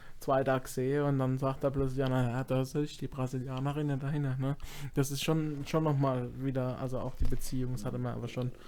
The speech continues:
spielt da eine Rolle. Äh, das war tatsächlich die Situation, was die wenigsten Leute als rassistisch, also das war eher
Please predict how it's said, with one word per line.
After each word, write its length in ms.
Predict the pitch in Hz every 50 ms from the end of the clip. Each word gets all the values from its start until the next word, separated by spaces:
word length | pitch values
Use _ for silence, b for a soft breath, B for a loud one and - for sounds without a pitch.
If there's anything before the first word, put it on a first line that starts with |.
| B B B B B B B
spielt 320 | - - - - 147 143 147
da 140 | 143 135 127
eine 120 | 123 131
Rolle. 380 | 123 123 131 135 135 127 - -
Äh, 160 | 131 139 135
das 160 | - 151 -
war 320 | 170 165 170 170 160 -
tatsächlich 640 | - - 156 156 - 175 170 165 180 180 170 - -
die 140 | - 170 165
Situation, 680 | 170 180 170 180 170 160 165 - 170 165 165 165 156
was 160 | 151 147 151
die 160 | - 156 147
wenigsten 480 | 143 147 151 156 156 147 - - - 147
Leute 300 | 143 139 143 139 143 135
als 320 | 123 135 131 - - - 135
rassistisch, 560 | 127 - - 143 131 - - 139 127 - -
also 180 | 127 131 131 135
das 220 | 131 139 131 -
war 200 | - 131 131 123
eher 340 | - 143 143 147 147 143 139